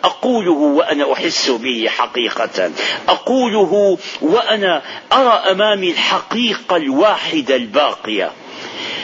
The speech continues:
لكن نحن مشكلتنا شو هي؟ أننا نسينا الله فأنسانا أنفسنا. ولا تكونوا كالذين نسوا الله فأنساهم أنفسهم.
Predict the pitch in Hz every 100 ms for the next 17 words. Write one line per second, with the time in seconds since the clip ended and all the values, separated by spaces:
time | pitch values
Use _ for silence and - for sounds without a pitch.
0 | - - - - - - 156 180 196 185
1 | 247 - 226 190 180 - 208 214 269 202
2 | 208 - 214 180 185 180 - - - 247
3 | 226 214 196 180 170 165 - 240 262 233
4 | 208 180 175 165 190 208 196 185 - 180
5 | 165 151 185 156 127 127 135 117 151 143
6 | 135 104 90 - - - 120 156 185 170
7 | 185 160 202 214 185 139 175 147 143 120
8 | 175 220 185 143 104 - - 170 240 -
9 | 214 185 160 170 165 - 151 151 147 -
10 | 170 143 135 139 143 - 170 135 123 113